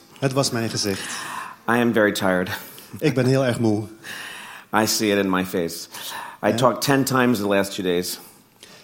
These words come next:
Speaker 1: Eh, en dat kan je aan mijn gezicht zien. Ik heb, eh, afgelopen twee dagen wel tienmaal, eh, gesproken.
Speaker 2: I see quite a few of you here. You, some, there are quite a few people who are here who listen to me for many hours.
Speaker 1: En er zijn verschillende mensen hier die afgelopen dagen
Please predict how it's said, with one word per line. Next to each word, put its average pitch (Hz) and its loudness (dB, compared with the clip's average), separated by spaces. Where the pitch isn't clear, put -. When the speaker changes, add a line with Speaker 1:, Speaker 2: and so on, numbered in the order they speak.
Speaker 1:
Eh, 127 0
en 131 -2
dat 139 -4
kan 131 -2
je 127 0
aan 120 -4
mijn 113 -2
gezicht - -4
zien. 113 -2
Ik 113 -2
heb, 147 -2
eh, 127 0
afgelopen 131 -4
twee 127 -2
dagen 131 -2
wel 123 -2
tienmaal, 135 0
eh, 113 -6
gesproken. 127 0
Speaker 2:
I 107 -2
see 143 -2
quite 117 2
a - 2
few 127 0
of 92 -4
you 98 0
here. 92 2
You, 107 -2
some, 120 -2
there 107 2
are 104 0
quite 123 4
a - 0
few 113 -6
people 104 -4
who 123 0
are 104 2
here 107 2
who 101 2
listen 107 0
to 95 -4
me 90 -2
for 95 -6
many 101 2
hours. 92 0
Speaker 1:
En 120 0
er 123 2
zijn 127 0
verschillende 147 0
mensen 139 2
hier 139 2
die 127 2
afgelopen 123 -2
dagen 120 0